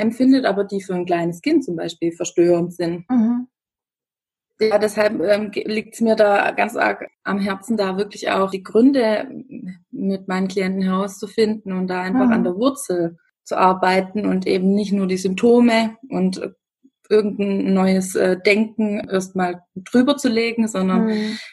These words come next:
Speaker 2: Mhm.
Speaker 1: mir geht's da vor allem drum, dass, ja, dass es wirklich geheilt werden kann und dass da einfach auch was Neues entstehen darf und sich auch was wandeln darf. So ist auch der Coaching-Ansatz, dass man eben einfach so diese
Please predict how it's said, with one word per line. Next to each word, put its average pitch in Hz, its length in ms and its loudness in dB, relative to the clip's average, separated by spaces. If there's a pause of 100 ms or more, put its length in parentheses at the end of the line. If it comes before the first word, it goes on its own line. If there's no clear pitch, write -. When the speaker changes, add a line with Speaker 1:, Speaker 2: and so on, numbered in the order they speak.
Speaker 2:
Mhm. 190 160 -2
Speaker 1:
mir 196 120 2
geht's 196 260 0
da 196 140 2
vor 185 180 -2
allem 180 240 0
drum, 190 320 0
dass, 185 320 -4 (480)
ja, 240 180 4
dass 196 180 -2
es 190 140 -2
wirklich 196 240 -2
geheilt 196 560 2
werden 180 380 -2
kann 180 340 -2
und 180 140 -2
dass 185 160 -2
da 175 80 2
einfach 185 340 -2
auch 185 320 0
was 185 200 -2
Neues 190 440 2
entstehen 202 540 2
darf 196 320 0
und 185 160 0
sich 185 220 -4
auch 170 100 -4
was 170 180 -4
wandeln 185 400 2
darf. 170 320 -2
So - 160 0
ist 190 240 2
auch - 140 -2
der 175 160 -4
Coaching-Ansatz, 175 800 -4
dass 165 180 -10
man 170 140 -4
eben 175 240 -4
einfach 175 300 -10
so 180 260 -2
diese 170 380 -4